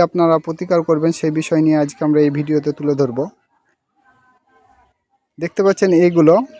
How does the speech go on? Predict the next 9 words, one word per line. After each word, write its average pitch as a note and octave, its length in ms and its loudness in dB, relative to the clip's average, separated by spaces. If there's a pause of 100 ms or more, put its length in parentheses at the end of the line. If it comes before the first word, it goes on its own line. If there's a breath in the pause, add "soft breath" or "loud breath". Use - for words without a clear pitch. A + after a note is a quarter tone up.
(1300)
এ-, E3 240 0 (180)
এইরকম G3+ 420 2
কিছুদিন F#3+ 360 -2 (100)
থেকে F3 200 2 (400)
স্পটগুলো F3 520 0 (100)
দেখতে E3 200 -4
পাচ্ছেন D#3 380 0 (160)
ফাঙ্গাসজনিত। D3+ 720 2 (1200)
আর C#3 260 0